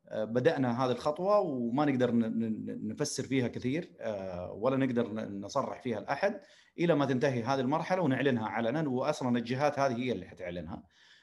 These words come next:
ولكن هذه مرحلة، آه، أخذناها كمرحلة نقدم فيها سيرفيس، وفي نفس الوقت ما ن-، نكون واقفين في نفس المكان،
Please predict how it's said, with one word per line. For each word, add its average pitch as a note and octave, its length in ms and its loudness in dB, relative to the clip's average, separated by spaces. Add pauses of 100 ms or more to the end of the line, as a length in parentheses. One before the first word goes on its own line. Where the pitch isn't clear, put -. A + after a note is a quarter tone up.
(200)
ولكن C#3 540 2
هذه D3+ 220 2
مرحلة، F3 420 4
آه، B2 580 0 (140)
أخذناها D3+ 500 2
كمرحلة D3+ 1000 2 (580)
نقدم D#3 400 2
فيها D#3+ 180 2
سيرفيس، F3 420 2
وفي C3 140 -4
نفس D#3+ 200 -2
الوقت D3+ 260 -2
ما D#3+ 100 4
ن-، D3 280 2
نكون D3+ 220 0
واقفين C#3 360 2
في A2+ 80 -4
نفس A#2+ 200 -4
المكان، G2 340 -8